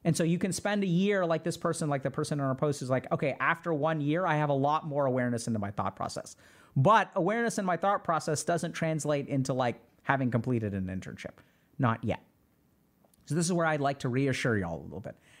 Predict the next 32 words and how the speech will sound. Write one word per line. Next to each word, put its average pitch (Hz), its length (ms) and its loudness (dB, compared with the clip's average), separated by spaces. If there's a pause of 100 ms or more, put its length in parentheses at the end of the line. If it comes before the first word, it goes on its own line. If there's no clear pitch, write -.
(160)
As 165 180 2
someone 175 300 -2
who's 156 480 2
interviewed 170 420 0
a 156 60 -2
bunch 160 260 -2
of 156 60 -2
people 147 640 0 (480)
and 139 240 2
worked 160 260 2
with 160 100 0
a 139 40 -2
bunch 147 240 -2
of 139 80 -2
people, 165 340 0
I 175 80 0
can 170 140 0
tell 180 200 0
you 180 120 0
that 160 180 2
working 175 380 0
on 170 160 0
yourself 147 400 0
as 131 100 -4
a 120 40 -4
human 139 300 2
being 170 360 0 (240)
absolutely 170 760 0
adds 131 460 0 (580)
to 160 100 0
your, 131 300 0 (100)
your, 120 380 2